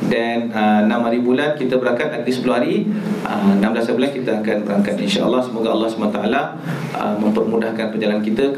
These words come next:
Bagi mereka yang belum, uh, lagi diizinkan, mungkin akan berangkat lewat ataupun nak pergi umrah nanti tahun depan, saya doakan, InsyaAllah, uh, banyakkan doa kepada Allah Subhanahu wa taala, kerana Allah akan, pasti saya yakin Allah akan mengabulkan doa anda.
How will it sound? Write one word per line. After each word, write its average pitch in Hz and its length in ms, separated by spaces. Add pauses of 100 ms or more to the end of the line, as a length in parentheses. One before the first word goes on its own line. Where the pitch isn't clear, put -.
Bagi 139 240
mereka 147 400
yang 143 400 (320)
belum, 156 480
uh, 127 400
lagi 139 400
diizinkan, 131 800
mungkin 127 320
akan 123 160
berangkat 123 400
lewat 127 320
ataupun 127 320
nak 123 240
pergi 120 80
umrah 123 240
nanti 120 240
tahun 120 240
depan, 143 400 (320)
saya 127 240
doakan, 123 400
InsyaAllah, 123 500 (460)
uh, 117 560
banyakkan 143 480
doa 127 240
kepada 123 240
Allah 117 160
Subhanahu 113 640
wa 107 160
taala, 110 480 (240)
kerana 143 640 (160)
Allah 123 400
akan, 117 560
pasti 151 320
saya 131 320
yakin 165 240
Allah 131 240
akan 123 260
mengabulkan 123 460
doa 107 320
anda. 101 240